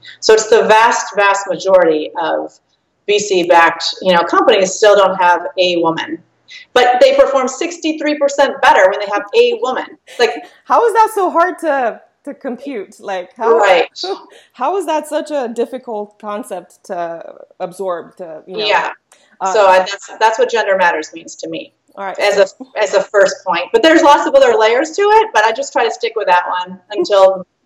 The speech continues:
Speaker 1: you know, the needle moves. <laughs>
Speaker 2: Uh, hopefully it's gonna move quickly. Um, you're,
Speaker 1: Yeah.
Speaker 2: you are a female founder, like we talked about, um, and you're, you're in V C, so you're, you were, you're on both sides of the equation,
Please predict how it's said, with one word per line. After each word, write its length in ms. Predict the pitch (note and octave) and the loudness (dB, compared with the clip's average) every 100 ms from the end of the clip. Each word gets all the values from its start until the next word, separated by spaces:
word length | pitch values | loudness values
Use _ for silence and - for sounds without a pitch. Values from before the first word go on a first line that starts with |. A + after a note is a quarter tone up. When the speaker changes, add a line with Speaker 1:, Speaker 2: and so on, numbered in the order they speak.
| _ | _
Speaker 1:
you 80 | F#3 | -12
know, 160 | D#3+ D#3+ _ - | -10 -10 _ -4
the 80 | F3+ | -4
needle 240 | E3+ D#3+ | 0 -2
moves. 560 | D#3+ D#3 - - - - - | -2 -6 -8 -14 -20 -20 -20
<laughs> 300 | D4 C4 C4 | -10 -6 2
Speaker 2:
Uh, 260 | D4+ D#4+ D4+ | 2 4 0
hopefully 300 | C4 B3+ C#4+ | -2 -4 -4
it's 160 | B3 A#3+ | -6 -6
gonna 120 | G#3 | -8
move 160 | G#3 G3 | -8 -8
quickly. 380 | A3 G3 D#3+ - | -10 -10 -14 -12
Um, 540 | G3 F#3+ F#3 F3+ F#3 - | -10 -8 -10 -14 -18 -20
you're, 280 | G3 F#3 A3 | -20 -14 -6
Speaker 1:
Yeah. 200 | - C4+ B3 - _ _ _ | -6 -6 -8 -12 _ _ _
Speaker 2:
you 220 | G3 A3 | -18 -12
are 180 | G#3 G3 | -10 -8
a 120 | - F#3+ | -8 -10
female 440 | _ G3 C4 G3+ | _ -16 -12 -10
founder, 480 | G3+ E3+ E3+ E3 C4+ _ | -12 -14 -16 -18 -20 _
like 180 | F3 F3 | -16 -14
we 60 | F#3 | -14
talked 240 | F3+ F3+ | -14 -16
about, 460 | F3+ F3 F3 - _ _ _ | -14 -12 -12 -14 _ _ _
um, 480 | F#3+ F#3 F#3 F#3 F#3 - | -6 -4 -4 -6 -10 -8
and 580 | F3+ F3 E3+ E3+ E3+ E3+ | -10 -8 -8 -8 -10 -10
you're, 400 | F3 F3 E3+ - | -10 -8 -8 -8
you're 180 | F#3+ F3+ | -6 -6
in 100 | F3 | -6
V 160 | G3 | -10
C, 360 | G#3 A3 G3+ G3 | -12 -8 -8 -8
so 320 | G3 F#3 F3 | -8 -8 -8
you're, 340 | F#3 F#3 F3+ - | -8 -10 -10 -12
you 180 | - F#3 | -14 -8
were, 340 | F#3+ F3+ - _ | -4 -4 -6 _
you're 140 | A3+ | -2
on 120 | D#4 G#3+ | 0 2
both 220 | A3+ - | 0 0
sides 260 | G3+ F3+ | -2 -4
of 60 | F3+ | -6
the 80 | E3 | -10
equation, 540 | D3+ D#3 D3+ - F3+ | -8 -8 -8 -14 -20